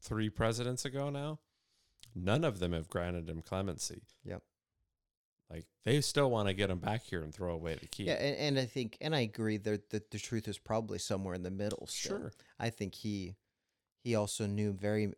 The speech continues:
Speaker 2: a lot of military things and some other things that he probably shouldn't have shared as well. So he
Speaker 1: Well,
Speaker 2: might have overshared a
Speaker 1: he
Speaker 2: little.
Speaker 1: didn't share everything.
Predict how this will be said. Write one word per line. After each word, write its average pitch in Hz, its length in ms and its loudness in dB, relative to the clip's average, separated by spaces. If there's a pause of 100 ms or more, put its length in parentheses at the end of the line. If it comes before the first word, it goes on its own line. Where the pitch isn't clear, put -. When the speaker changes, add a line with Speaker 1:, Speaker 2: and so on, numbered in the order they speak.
Speaker 2:
a 104 80 0
lot 110 260 2
of 98 220 -4 (280)
military 104 640 -2
things 95 500 -4
and 92 120 -6
some 101 220 -2
other 101 200 -2
things 92 360 -6
that 90 240 -6 (520)
he 127 120 -2
probably 95 380 2
shouldn't - 260 -4
have - 60 -4
shared - 260 -4
as - 160 -6
well. - 280 -2
So - 160 -4
he 113 80 2
Speaker 1:
Well, 151 100 10
Speaker 2:
might 139 100 8
have - 140 0
overshared 117 840 4
a 76 40 -4
Speaker 1:
he 92 80 2
Speaker 2:
little. 160 60 4
Speaker 1:
didn't 277 240 2
share 185 300 4
everything. 80 500 0